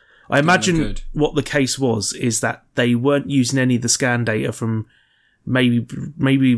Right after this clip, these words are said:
Speaker 1: re-, previous games, and a lot of those are legend wrestlers are old or dead, or maybe W W E didn't free up enough people to go and do their scans
Speaker 2: Yeah.
Speaker 1: for the full body scan thing, 'cause some of the current roster wrestlers look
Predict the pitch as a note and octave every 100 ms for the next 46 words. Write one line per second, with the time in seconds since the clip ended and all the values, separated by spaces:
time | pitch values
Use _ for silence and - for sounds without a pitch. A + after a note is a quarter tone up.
0 | A2 A#2+ C3+ B2 - C#3+ C#3 C3+ - C#3+
1 | D3+ C3 B2+ C#3 B2 B2+ A#2+ B2 A#2+ B2
2 | A#2 A#2 A2+ - A2+ A2 A2 A2+ A2+ G2+
3 | G#2 A#2+ A2+ A#2 - _ _ _ _ A#2+
4 | A#2 C3+ B2+ B2 B2 A#2+ A#2+ A#2 - -
5 | A#2+ A2+ A#2+ A#2 - B2 A#2 A2+ - A#2
6 | A2+ - B2+ A#2+ A#2 A#2+ A#2+ C3+ - -
7 | C#3+ D3+ D#3+ - - - B2 G2 G2 _
8 | - A2+ - B2 A2 B2 A#2+ C3+ B2+ C#3
9 | C#3+ C#3 B2 - - F#3+ G#3+ A#2+ - B2+
10 | A#2+ C3 C3+ - A#2 - - A2+ -